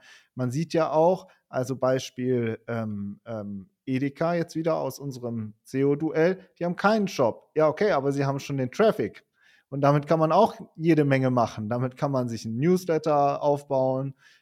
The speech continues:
ja, äh, damit kann man sich seine Social-Media-Kanäle stärken.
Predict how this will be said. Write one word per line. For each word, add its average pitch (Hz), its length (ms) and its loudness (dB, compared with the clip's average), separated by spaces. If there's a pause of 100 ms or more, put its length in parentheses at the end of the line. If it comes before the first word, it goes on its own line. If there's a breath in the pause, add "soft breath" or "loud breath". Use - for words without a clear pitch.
ja, 135 300 2 (120)
äh, 139 200 0
damit 127 260 -2
kann 139 100 -4
man 127 120 -2
sich 120 120 -8
seine 117 220 -4
Social-Media-Kanäle 143 1200 0
stärken. 139 680 0